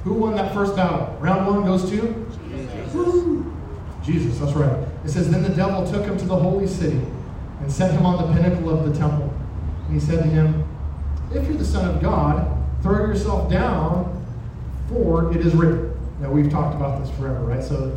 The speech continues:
Speaker 1: now Satan turns the word against him, just like Eve. "He will command his angels concerning you, and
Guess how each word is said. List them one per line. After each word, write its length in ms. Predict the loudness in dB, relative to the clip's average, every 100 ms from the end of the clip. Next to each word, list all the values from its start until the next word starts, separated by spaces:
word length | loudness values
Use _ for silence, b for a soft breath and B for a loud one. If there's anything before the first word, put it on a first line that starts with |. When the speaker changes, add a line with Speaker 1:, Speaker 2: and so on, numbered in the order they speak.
| -2
Speaker 1:
now 100 | 0
Satan 360 | 0 0 0 0
turns 300 | 2 2 4
the 80 | 4
word 220 | 4 4
against 280 | 2 -2 -2
him, 120 | -4
just 180 | -4 -2
like 140 | -2
Eve. 300 | 0 -2 -2 -6 -8 -10 -10 -10 -8
"He 160 | -4 -2
will 180 | 0 -2
command 540 | -2 -2 0 0 2
his 140 | 0 2
angels 420 | 0 0 0 -2
concerning 680 | -2 -4 -2 -2 0 -2 -2
you, 120 | -4 -4 -4 -4
and 420 | -2 0 0 0